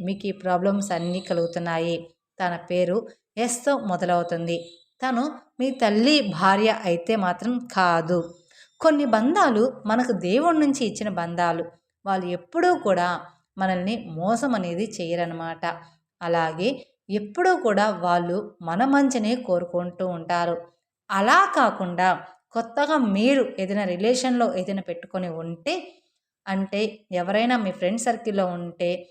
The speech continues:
కొత్తగా మీకు ఎవరైనా పరిచయమైన వాళ్ళు కానీ ఉంటే, వాళ్ళు మీ లైఫ్‌లోకి వచ్చిన తర్వాత ఏ విధంగా మీ లైఫ్ అనేది లీడ్ అవుతుంది, మంచిగా ఉందా, చెడుగా ఉందా, అక్కడ మీరు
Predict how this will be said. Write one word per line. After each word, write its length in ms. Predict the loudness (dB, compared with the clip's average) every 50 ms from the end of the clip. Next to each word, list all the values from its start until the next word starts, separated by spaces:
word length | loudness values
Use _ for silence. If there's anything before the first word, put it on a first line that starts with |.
| _ _ _
కొత్తగా 420 | -8 -8 -8 -6 -6 -4 0 2 2 2
మీకు 320 | 2 0 -2 -2 0 2
ఎవరైనా 360 | 2 2 2 2 0 0 -2 -2
పరిచయమైన 500 | -4 -6 -8 -6 -4 -2 0 2 2 2
వాళ్ళు 260 | 2 2 0 0 0
కానీ 280 | -2 -2 -2 -2 -4 -4
ఉంటే, 340 | -6 -6 -8 -8 -6 -4 -4 -4 -6 -12 -20 _ _ _ _ -2
వాళ్ళు 300 | 2 4 4 4 4 2
మీ 180 | 0 0 0 0
లైఫ్‌లోకి 440 | 0 0 -2 0 -2 -2 -2 -2 -4
వచ్చిన 240 | -4 -4 -4 -6 -4
తర్వాత 440 | -2 -2 0 2 2 0 0 0 -2 -4 -4 -4 -12 -20 _ _ _ _ _ -2
ఏ 160 | 4 6 6 6 6
విధంగా 380 | 4 2 0 0 2 4 4 4
మీ 180 | 4 2 -2 -2
లైఫ్ 280 | 0 0 0 0 0 0
అనేది 260 | 0 0 0 -2 -2 -4
లీడ్ 200 | -2 0 0 0
అవుతుంది, 440 | 0 -2 -4 -4 -4 -2 -2 -4 -4 -6 -12 -18 _ _ _ _ _ _ _ _ _ _ _ _ _ _ -2
మంచిగా 420 | 0 2 2 2 2 4 6 6 6
ఉందా, 360 | 6 4 0 2 2 2 2 2 0 -10 -16 -20 _ _ _
చెడుగా 380 | 2 4 6 6 6 6 6 4
ఉందా, 300 | 4 2 0 0 -2 -2 -4 -6 -14 _ _ _ _ _ -10
అక్కడ 300 | -10 -6 2 4 4 4
మీరు 260 | 4 2 2 2 0